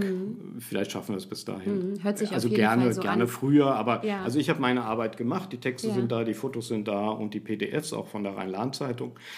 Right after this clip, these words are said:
Speaker 2: von den Artikeln, das ist jetzt die Tage gekommen.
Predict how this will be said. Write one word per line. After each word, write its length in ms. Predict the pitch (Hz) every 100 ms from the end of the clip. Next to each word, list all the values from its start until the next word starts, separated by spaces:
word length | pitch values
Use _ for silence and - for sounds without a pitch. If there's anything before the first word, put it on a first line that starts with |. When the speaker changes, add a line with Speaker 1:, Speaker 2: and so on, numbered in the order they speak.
| - -
Speaker 2:
von 160 | 107
den 160 | 104 101
Artikeln, 480 | 95 156 147 147 127
das 140 | 120
ist 100 | 117
jetzt 180 | 117 117
die 120 | 117
Tage 340 | 113 107 110
gekommen. 640 | 110 117 120 113 117 117